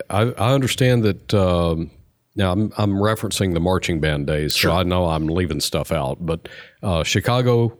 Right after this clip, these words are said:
Speaker 1: is, is one area, the Mid-Northwest, uh,
Speaker 2: Mm-hmm.
Speaker 1: Midwest
Speaker 2: Mm-hmm.
Speaker 1: Clinic,
Speaker 2: Mm-hmm.
Speaker 1: duh, that
Speaker 2: Mm-hmm.
Speaker 1: kinda stands to reason.
Speaker 2: Yep.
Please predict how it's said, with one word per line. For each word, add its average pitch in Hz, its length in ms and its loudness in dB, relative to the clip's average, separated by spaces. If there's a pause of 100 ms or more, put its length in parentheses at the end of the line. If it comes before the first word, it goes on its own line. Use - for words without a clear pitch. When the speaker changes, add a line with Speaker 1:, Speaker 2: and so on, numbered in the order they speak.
Speaker 1:
is, 110 260 0
is 107 240 0
one 104 180 2
area, 87 380 2
the 90 360 0
Mid-Northwest, 95 880 0
uh, 139 40 4
Speaker 2:
Mm-hmm. 143 220 4
Speaker 1:
Midwest 113 400 4
Speaker 2:
Mm-hmm. - 100 -8
Speaker 1:
Clinic, 160 260 2
Speaker 2:
Mm-hmm. 127 140 0
Speaker 1:
duh, 95 240 2
that 87 140 2
Speaker 2:
Mm-hmm. 143 180 4
Speaker 1:
kinda 76 240 -2
stands 71 320 -4
to - 80 -6
reason. 90 240 0
Speaker 2:
Yep. - 100 -14